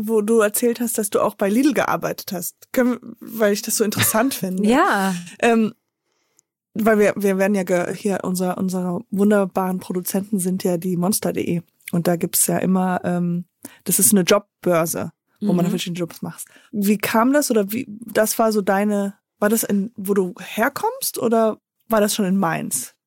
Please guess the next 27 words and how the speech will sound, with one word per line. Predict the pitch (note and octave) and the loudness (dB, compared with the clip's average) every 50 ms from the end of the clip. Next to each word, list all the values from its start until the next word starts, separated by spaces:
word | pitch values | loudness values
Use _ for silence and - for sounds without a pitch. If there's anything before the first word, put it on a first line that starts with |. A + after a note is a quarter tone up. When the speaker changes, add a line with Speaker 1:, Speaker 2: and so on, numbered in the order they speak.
| _ - | _ -6
Speaker 2:
Nee, | A3+ A#3 A#3 - - | -6 -4 -4 -6 -4
das | F#3+ A3+ A3+ G#3+ A3 | 0 0 0 0 0
war, | A#3 A#3+ A3+ A3+ A3 G#3+ G#3 F3+ G3 | 0 2 2 2 2 0 0 -2 -2
wo | G3+ G#3+ A3 | -2 0 0
ich, | G#3+ F#3 - - - - - | -2 -2 -6 -8 -6 -4 -2
äh, | A3 G#3+ G#3+ G#3 G#3 G#3 | -2 0 0 2 2 2
aufgewachsen | F3+ G3+ G3+ - - A#3+ B3 B3 - - C4 | 2 0 0 0 0 0 0 0 0 -2 0
bin | B3 B3+ B3+ B3+ | 2 2 2 0
und | A3+ A#3 A#3 A3 - | -2 -6 -6 -4 -4
aber | G#3 G3+ G#3 D#3+ F#3 | -4 -2 0 0 0
auch | F#3+ G3 F#3 - | 0 -2 -2 -4
noch | G3+ F#3+ - - | -6 -6 -4 -4
in | - F3 E3+ | -4 -4 -2
Mainz, | E3 C#3+ D3 E3 E3+ F3 - - | -2 -4 -4 -4 -4 -4 -4 -4
dann | - E3+ E3+ | -4 -4 -4
noch | E3 E3 - - | -4 -6 -4 -2
länger | F3 F3 F3+ F3+ F3 D#3+ | 0 0 2 2 2 2
während | D#3+ E3+ F3+ F#3 G3+ G3+ | 2 2 2 0 -2 -4
dem | F3+ F3 | -4 -6
Studium. | - - - G3 F#3 G3+ F3 E3+ - | -6 -6 -6 -4 -2 0 0 0 0
Aber | - G3+ | 0 0
ich | - - | 2 2
hatte, | A3+ - A#3+ F3+ - - - - - - - - - | 4 4 2 2 0 -6 -20 -20 -20 -20 -20 -10 -6
ich | G#3+ - A3 | -2 0 2
hatte | A#3+ A#3+ A#3+ G#3+ G3 | 2 2 0 -2 -2
wirklich | G#3 G#3+ - G#3+ G#3 - - - - - - _ | -2 -4 -4 -4 -4 -2 -2 -2 -4 -6 -8 _
jeden | _ A3 F3+ E3 F#3+ A3+ B3+ C#4 C4 B3 A#3+ B3 B3 B3 B3 - | _ -2 0 2 4 4 4 4 4 2 2 0 -2 -6 -8 -10